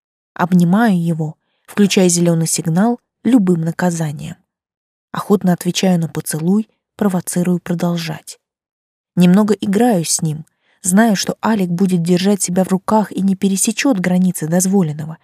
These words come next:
Ни время и ни место. Как бы ни сгорал сам, меня будет беречь и от всего мира прятать. Доверяю ему, даже такому яростному, взбудораженному и нервному.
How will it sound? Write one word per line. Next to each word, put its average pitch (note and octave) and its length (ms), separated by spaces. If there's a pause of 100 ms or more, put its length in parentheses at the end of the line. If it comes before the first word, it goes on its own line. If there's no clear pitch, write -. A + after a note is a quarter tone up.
(460)
Ни F#3+ 140
время F3 480 (320)
и - 80
ни A3+ 160
место. F3 520 (800)
Как F#3 180
бы F3 120
ни F3+ 120
сгорал F#3 400
сам, G#3 460 (320)
меня F#3 220
будет F#3 280
беречь F#3 540 (180)
и F3 100
от E3+ 120
всего A3 300
мира G#3+ 580
прятать. - 560 (640)
Доверяю F3 600
ему, D#3 320 (340)
даже B3 220
такому F3 360
яростному, E3 680 (240)
взбудораженному E3 1000 (320)
и G3 80
нервному. D#3 640